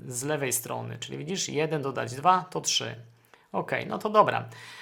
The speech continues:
E, początek przepiszemy. Tutaj minus pięć razy, ale zamiast A dwa, A dwa korekturujemy i wstawiamy to oto wyrażenie.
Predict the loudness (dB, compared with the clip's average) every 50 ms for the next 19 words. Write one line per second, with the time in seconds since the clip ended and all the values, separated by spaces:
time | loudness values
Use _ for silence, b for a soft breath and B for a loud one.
0 | B B -6 -2 -2 -2 -2 -2 -2 -4 0 2 0 2 2 2 0 0 0 0
1 | 0 0 0 2 4 6 6 6 6 6 2 2 2 2 0 -2 -4 -4 -4 -2
2 | -2 0 0 0 0 0 0 0 0 0 -2 -2 0 2 2 4 2 2 0 0
3 | -2 -2 -2 -2 -4 -4 -2 -2 2 4 6 8 8 10 8 8 6 6 4 2
4 | 2 2 2 2 4 4 4 4 2 0 0 0 0 2 4 4 4 2 0 0
5 | 2 6 6 6 6 6 2 0 0 0 -2 0 4 6 6 6 4 4 6 6
6 | 6 6 6 4 2 0 0 2 2 2 2 2 0 0 0 0 -2 -2 -4 -2
7 | -2 0 0 0 0 0 0 -2 -4 -4 -4 -2 0 0 0 2 4 4 4 4
8 | 4 0 -2 -2 0 0 0 0 0 -2 -4 -4 -2 -2 0 0 0 0 0 -2
9 | -2 -2 -2 -4 -6